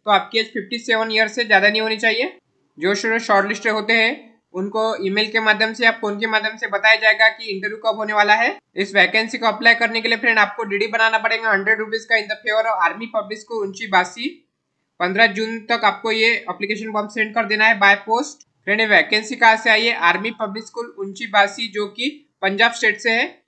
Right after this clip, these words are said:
Friend, अभी चलते हैं कि school की website पर देखते हैं कि application form और advertisement download कैसे करना है।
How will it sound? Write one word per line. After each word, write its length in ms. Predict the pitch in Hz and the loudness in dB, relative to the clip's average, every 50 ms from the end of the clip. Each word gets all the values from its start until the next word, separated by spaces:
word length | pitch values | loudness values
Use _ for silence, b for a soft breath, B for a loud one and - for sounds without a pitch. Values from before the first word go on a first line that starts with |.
| _ _ | _ _
Friend, 160 | - 214 220 220 | -4 2 2 2
अभी 160 | 220 208 233 | 2 2 2
चलते 300 | - 233 220 208 214 233 | 0 0 0 2 0 2
हैं 160 | 233 226 226 | 2 2 2
कि 100 | 226 247 | 0 -4
school 260 | 240 - - 214 214 | -10 -6 -6 -6 -4
की 120 | 208 240 233 | -2 0 0
website 360 | 214 208 - 233 226 208 226 | 0 0 -2 -4 -4 -2 -2
पर 140 | 233 226 208 | -4 -2 0
देखते 280 | 208 214 214 214 240 | -2 -2 -2 0 -2
हैं 120 | 233 226 226 | -2 -2 -2
कि 140 | 233 233 | -6 -4
application 540 | 220 - 214 - - - 233 226 - 233 226 | -4 -4 -6 -8 -16 -18 -16 -12 -12 -12 -8
form 240 | 208 233 220 220 220 | -2 0 0 0 0
और 200 | 214 220 208 185 | -2 0 2 2
advertisement 640 | 175 185 208 220 220 220 214 208 220 226 247 247 - _ | 2 2 0 0 0 0 0 0 -2 -2 -2 -2 -2 _
download 340 | 185 190 196 214 233 226 - | 0 2 2 0 -2 -2 -2
कैसे 220 | 226 208 214 226 | -2 -2 0 0
करना 260 | 208 202 170 156 139 | 0 0 0 0 -6
है। 80 | 117 | -10